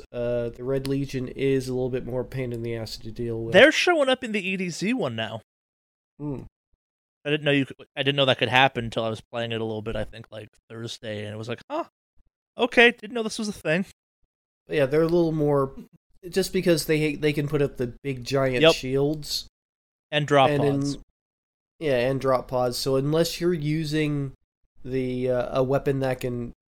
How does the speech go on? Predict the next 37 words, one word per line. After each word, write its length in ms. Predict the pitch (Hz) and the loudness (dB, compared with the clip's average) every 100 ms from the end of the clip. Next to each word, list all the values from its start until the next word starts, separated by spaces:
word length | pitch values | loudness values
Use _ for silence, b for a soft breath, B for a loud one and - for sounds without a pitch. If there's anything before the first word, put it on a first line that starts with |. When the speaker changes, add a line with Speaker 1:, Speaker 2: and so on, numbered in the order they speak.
| _ _ _ _ _ - | _ _ _ _ _ -12
Speaker 1:
eh, 100 | 135 | -10
which 360 | - 143 135 - - | 0 0 0 -6 -6
there 200 | 143 139 | 0 4
are 260 | 135 131 127 | 4 4 2
weapon 340 | 131 127 123 | 0 -2 -6
perks 340 | 120 123 117 | -4 -6 -4
right 220 | 123 120 117 | -4 -6 -4
now, 300 | 113 113 113 | -6 -4 -6
weapon 640 | 123 123 123 120 120 113 | -6 -6 -4 -6 -6 -4
that 200 | 120 120 | -4 -4
can 300 | 127 120 110 _ _ - | -4 -8 -12 _ _ -8
cut 200 | 143 - | -8 -6
through 200 | 135 131 | -8 -6
the 100 | 117 | -4
shielding, 680 | - 139 147 156 175 180 - _ _ - - _ _ _ _ _ _ _ | -2 0 0 2 0 -2 -10 _ _ -20 -20 _ _ _ _ _ _ _
then 520 | 123 131 131 127 127 120 | -6 -2 0 0 -2 -2
yeah, 340 | 135 135 117 | 0 2 0
that's, 480 | 117 117 - - - _ _ _ _ _ _ _ | -2 -4 -6 -8 -12 _ _ _ _ _ _ _
that's, 260 | 165 202 165 | -2 -2 -2
th-, 280 | - 214 - | -8 -12 2
uh, 340 | 208 185 - - - | 4 4 2 -4 -10
the, 280 | 185 196 190 | -2 0 0
the, 300 | 156 175 175 | -4 -4 2
I 140 | 170 180 | 2 4
can 240 | 170 156 | 4 2
see 260 | 143 156 151 | 0 0 2
why 420 | 139 131 131 131 | 4 6 4 2
maybe 300 | 135 127 127 | 0 -2 -4
the 180 | 120 120 | -4 -2
I 220 | 127 127 | 0 2
O 80 | 123 | 2
one 180 | 120 120 | 0 -4
is 140 | 120 | -6
a 40 | 120 | -4
little 120 | 120 | -4
more 220 | 117 117 | -6 -8
pain. 420 | 117 120 113 117 | -8 -8 -6 -10